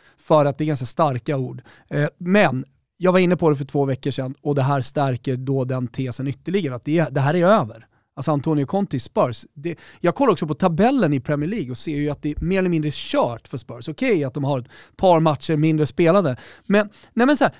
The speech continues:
det enda som på något sätt skulle kunna få Conte på bättre humör och tänka på, eh, någonting annat, att stanna kvar och, och, eh, vara positiv inför en transferfönster, det är typ femton raka segrar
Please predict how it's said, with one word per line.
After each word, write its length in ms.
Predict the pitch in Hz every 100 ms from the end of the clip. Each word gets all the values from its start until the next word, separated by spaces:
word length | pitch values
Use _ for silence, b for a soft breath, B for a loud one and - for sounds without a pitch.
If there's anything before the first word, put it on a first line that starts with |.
| b
det 160 | -
enda 320 | 269 226 233 277
som 400 | 233 180 - -
på 100 | 208
något 260 | 226 -
sätt 160 | - 165
skulle 240 | - 170
kunna 200 | 143 156
få 200 | 143 151
Conte 460 | 139 - 208 202 190
på 80 | 151
bättre 460 | 127 151 - 151
humör 440 | 135 160 233 175 139
och 80 | 139
tänka 340 | 180 131 143
på, 460 | 120 139 135 131 147
eh, 60 | 143 135 131 135 143 147 151 _ -
någonting 480 | 180 226 226 240 240
annat, 480 | 254 233 269 131 165
att 100 | -
stanna 260 | 202 190
kvar 440 | - 233 190 135 139
och, 380 | 135 143 151
och, 320 | 143 139 135 131 B B B -
eh, 160 | 139 139
vara 140 | 156
positiv 580 | - 220 175 185 190 170
inför 200 | 165 175
en 60 | 160
transferfönster, 680 | 202 175 147 151 247 214 147
det 120 | 208
är 40 |
typ 180 | 220 180 _ _ _ _ _ -
femton 400 | 226 165 190 185
raka 320 | 196 165 165
segrar 640 | - 233 156 160 247 151